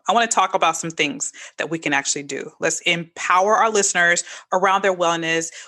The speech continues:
What are three key things that we can do to keep mental, physical, and spiritual wellness optimal?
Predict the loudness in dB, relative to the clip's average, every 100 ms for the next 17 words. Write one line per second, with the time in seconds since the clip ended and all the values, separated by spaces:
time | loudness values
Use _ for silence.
0 | -20 -6 0 2 4 0 0 -4 0 -2
1 | -4 -12 -6 -2 0 0 0 -2 -2 -6
2 | -8 -8 -8 _ _ _ _ _ 0 2
3 | 2 -2 _ _ _ _ _ _ _ _
4 | _ _ -16 -2 0 2 0 0 0 -2
5 | -4 -4 -4 -6 -10 -6 -2 0 0 0
6 | 0 0 0 -2 -2 -2 0 0 0 -2
7 | -2 0 0 0 -4 -6 -4 -2 -2 -4
8 | -6 -10 -18 -20 _ _ _ 0 0 -2
9 | -10 -10 -14